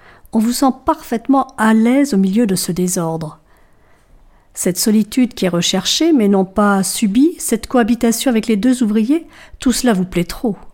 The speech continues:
Chacun est dans son coin. Vous êtes isolé, mais pas tout à fait. Un peu esselé,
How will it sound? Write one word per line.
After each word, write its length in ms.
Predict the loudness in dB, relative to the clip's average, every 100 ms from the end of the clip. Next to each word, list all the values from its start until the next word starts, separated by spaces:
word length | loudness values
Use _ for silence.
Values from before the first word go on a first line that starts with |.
| -20 -20 _ -20 -18 -14
Chacun 440 | -4 -2 0 2
est 60 | 2
dans 120 | 0
son 200 | -4 -6
coin. 380 | -6 -6 -6 -6 -12 _ -20 -18 -20 -20 -4
Vous 160 | 0 0
êtes 180 | 0 -2
isolé, 400 | 0 2 2 2
mais 100 | 0
pas 180 | -4 -8
tout 160 | -8 -8
à 80 | -8
fait. 380 | -8 -14 -14 -18 -20 -20 -20 _ _ _ _ _ -4
Un 100 | 0
peu 260 | 0 2 0
esselé, 540 | 2 0 0 2 0